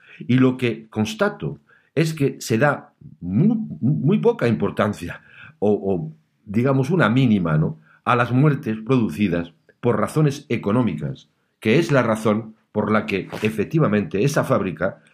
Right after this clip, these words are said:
de Bangladesh, donde ha habido miles de muertos, pues, eh, eh, estaba construida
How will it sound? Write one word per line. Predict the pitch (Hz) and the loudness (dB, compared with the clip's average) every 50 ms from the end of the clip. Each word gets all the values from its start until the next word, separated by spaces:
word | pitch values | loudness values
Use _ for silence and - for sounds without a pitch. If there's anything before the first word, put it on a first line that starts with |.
| _ _ _ _ _ _ | _ _ _ _ _ _
de | 104 101 101 - 98 98 92 92 98 | -4 -4 -2 -2 -2 -4 -2 -2 0
Bangladesh, | 95 117 120 107 95 101 98 98 92 85 - - | 0 2 0 2 0 0 0 0 -2 -4 -4 -4
donde | 78 92 95 92 104 | -2 -2 0 0 0
ha | 101 | 0
habido | 101 104 92 90 | 0 0 0 0
miles | 87 120 156 160 147 113 | 2 2 2 2 2 0
de | 101 92 | 0 -2
muertos, | 87 104 120 - - - 127 143 - - _ _ _ _ _ _ _ | 0 0 0 0 -2 -4 -6 -6 -6 -8 _ _ _ _ _ _ _
pues, | - 95 98 92 - - - | -4 -2 -2 -2 -4 -6 -4
eh, | 98 87 82 80 80 78 _ _ _ _ | -2 -2 -2 -2 -6 -10 _ _ _ _
eh, | - 80 80 78 78 71 - 71 - - - | -4 -2 0 0 0 0 -2 -8 -14 -16 -10
estaba | - 82 - - - 117 120 113 101 | -8 -8 -6 -2 -2 0 0 0 0
construida | 104 107 107 107 98 104 113 110 104 101 95 - | -2 -4 -4 -2 0 0 2 2 2 0 -2 -6